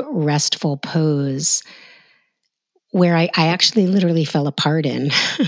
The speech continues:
<laughs> as one might imagine. And, um, that's how it found me.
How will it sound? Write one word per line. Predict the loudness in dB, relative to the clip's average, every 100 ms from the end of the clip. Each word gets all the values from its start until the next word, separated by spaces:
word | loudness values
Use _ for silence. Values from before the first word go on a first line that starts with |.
| -4
<laughs> | -14 _ _ -6
as | -4 -2
one | -2 0 -2
might | -2 -6
imagine. | -4 -4 -2 -4 -4 -2 -4
And, | -2 0 2
um, | 0 2 0 -2 -10 -20 -20 -20 -20 _ _ _ _ -2
that's | 0 0
how | 0
it | 0
found | 2 2 2
me. | 0 -4